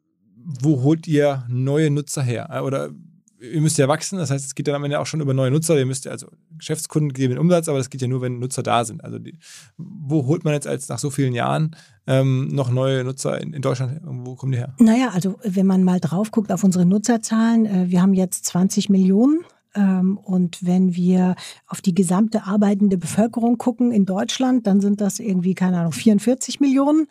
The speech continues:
Speaker 1: Also da sind, dann sagen wir mal Leute dabei, die sind eher <laughs> Handwerk, Landwirtschaft, ich meine,
Speaker 2: Klar,
Speaker 1: die jetzt, also
Speaker 2: so, wenn man jetzt sagt, äh, wir gehen auf, auf Skilled Worker sozusagen
Speaker 1: Mhm.
Speaker 2: oder, oder,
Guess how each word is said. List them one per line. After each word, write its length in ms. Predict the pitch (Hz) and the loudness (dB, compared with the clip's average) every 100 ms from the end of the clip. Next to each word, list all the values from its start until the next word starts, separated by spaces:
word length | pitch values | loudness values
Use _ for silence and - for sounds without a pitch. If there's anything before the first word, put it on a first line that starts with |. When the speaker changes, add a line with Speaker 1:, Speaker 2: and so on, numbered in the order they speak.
| - | 0
Speaker 1:
Also 240 | 127 135 | 2 2
da 60 | 123 | 0
sind, 120 | 123 | -2
dann 120 | 120 | -2
sagen 120 | 127 | 0
wir 60 | 123 | 0
mal 60 | |
Leute 200 | 117 120 | 0 0
dabei, 240 | 123 120 120 | 0 0 -2
die 100 | 117 | 0
sind 260 | 120 - | 0 0
eher 260 | 131 123 120 _ | 0 0 0 _
<laughs> 60 | _ _ _ - | _ _ _ -10
Handwerk, 720 | 135 135 135 123 123 123 - _ - - - - - - | -2 0 2 2 0 -2 -6 _ -20 -20 -20 -20 -20 -14
Landwirtschaft, 800 | - 131 131 131 123 127 127 143 | -4 0 0 0 0 -2 -2 -4
ich 100 | 120 | -4
meine, 140 | 123 | 2
Speaker 2:
Klar, 220 | 123 104 | 2 2
Speaker 1:
die 40 | 120 | 0
jetzt, 160 | 117 | -6
also 360 | 147 143 190 196 | -12 -6 -2 -2
Speaker 2:
so, 40 | 233 | 0
wenn 160 | 208 226 | 2 4
man 140 | 226 | 2
jetzt 200 | 226 220 | 0 0
sagt, 300 | 214 220 - | -2 -2 -4
äh, 160 | 202 185 | -6 -4
wir 120 | 196 | -2
gehen 220 | 202 220 | 0 0
auf, 360 | 208 190 175 - | 0 -6 -8 -10
auf 260 | 185 175 | -10 -8
Skilled 640 | - - - 254 269 226 202 | -10 -4 2 2 2 -2 0
Worker 400 | 220 247 254 226 | 0 0 0 -2
sozusagen 760 | 226 220 123 214 214 226 220 | -2 -2 -2 0 2 2 2
Speaker 1:
Mhm. 80 | 214 | 2
Speaker 2:
oder, 320 | 185 175 175 | -2 -6 -6
oder, 280 | 185 180 180 | -6 -6 -8